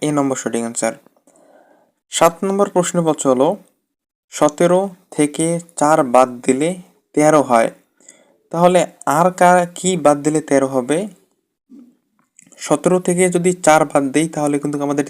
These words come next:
তেরো হয়। তাহলে এখানে আর কি বাদ দিলে তেরো হবে? এর সঠিক আনসার হলো সতেরোর দন্ত স যদি আমরা বাদ দেই, তাহলে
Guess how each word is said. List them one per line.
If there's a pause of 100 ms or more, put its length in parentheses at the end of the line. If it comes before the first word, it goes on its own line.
তেরো
হয়। (640)
তাহলে
এখানে (100)
আর (180)
কি
বাদ
দিলে
তেরো
হবে? (920)
এর
সঠিক
আনসার
হলো (720)
সতেরোর (200)
দন্ত
স (160)
যদি
আমরা
বাদ
দেই,
তাহলে